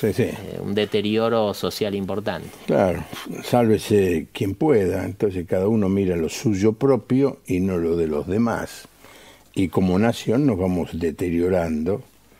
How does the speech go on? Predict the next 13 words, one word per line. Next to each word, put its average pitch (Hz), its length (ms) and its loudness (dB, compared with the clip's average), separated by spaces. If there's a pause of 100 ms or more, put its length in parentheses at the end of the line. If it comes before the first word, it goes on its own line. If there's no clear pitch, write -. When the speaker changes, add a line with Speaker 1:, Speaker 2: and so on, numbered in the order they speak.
(760)
Speaker 1:
y 76 220 -4
ya 78 160 0
hoy 85 420 -2 (680)
corremos 85 520 -2
el 73 100 -2
riesgo 98 420 0
de 67 120 -4
preguntarnos 73 1160 -4 (380)
si - 320 -10
seguiremos 85 640 -4
siendo 87 300 -2
una 71 180 -6
nación 101 560 -4